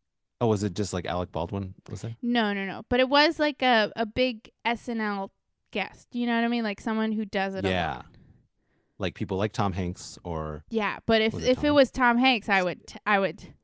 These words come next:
Speaker 1: <sighs> Either
Speaker 2: I would talk about it endlessly. You would know about it.
Speaker 1: <laughs> Uh, Steve Martin. I'm trying to think who has done this. John Goodman did, does it a lot.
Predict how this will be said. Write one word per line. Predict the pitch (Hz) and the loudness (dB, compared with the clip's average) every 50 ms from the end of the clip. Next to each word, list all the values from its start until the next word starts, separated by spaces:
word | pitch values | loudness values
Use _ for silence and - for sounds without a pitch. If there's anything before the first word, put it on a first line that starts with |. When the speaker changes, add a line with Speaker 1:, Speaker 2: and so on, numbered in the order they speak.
| _ _ _ _ _ _ _ _ _ _ | _ _ _ _ _ _ _ _ _ _
Speaker 1:
<sighs> | - - - - - - - | -14 -12 -12 -12 -12 -8 -6
Either | 120 202 214 | -4 -2 0
Speaker 2:
I | 220 220 | 0 0
would | 196 165 - - | -2 -4 -6 -6
talk | - 254 240 240 240 | 2 4 4 6 6
about | 247 226 214 202 | 6 6 6 6
it | 190 175 - | 6 4 2
endlessly. | - 220 220 220 208 196 - - 180 101 113 - 214 - | 2 2 2 2 0 -2 -4 -4 -6 -6 -6 -8 -12 -10
You | - 226 233 233 | -6 -2 0 0
would | 214 208 190 196 | 0 0 0 0
know | 196 190 190 | 0 0 0
about | 175 160 123 127 - | -2 -4 -4 -2 -2
it. | 85 - 175 147 - - | 0 0 0 -2 0 -2
Speaker 1:
<laughs> | 143 - - 143 - - - - - - 170 143 - - - - _ - 156 - _ _ _ _ - - - - - - | -6 -2 0 0 0 0 -2 -4 -2 -4 -8 -8 -8 -10 -14 -14 _ -14 -16 -16 _ _ _ _ -20 -20 -20 -20 -10 -2
Uh, | 107 104 98 92 | 0 0 2 0
Steve | - - - - 127 127 117 110 | 0 -4 -4 -2 0 0 0 0
Martin. | 107 117 113 113 113 | 0 2 2 2 2
I'm | 113 | 0
trying | - 135 123 | 0 0 0
to | - | 0
think | 104 90 | -2 -6
who | - - 107 | -4 -6 -6
has | 98 90 | -6 -6
done | - 104 92 90 | -6 -6 -6 -6
this. | 85 80 - - - - - - - | -8 -10 -12 -16 -20 -20 -20 -8 -2
John | - 98 95 92 | 0 0 0 2
Goodman | 85 123 123 120 120 117 | 2 2 4 4 2 0
did, | 113 117 113 - - - | 0 -2 -2 -2 -4 -6
does | 107 101 110 | -6 -4 -4
it | 104 | -4
a | 104 | -4
lot. | 104 101 104 101 | -4 -4 -4 -6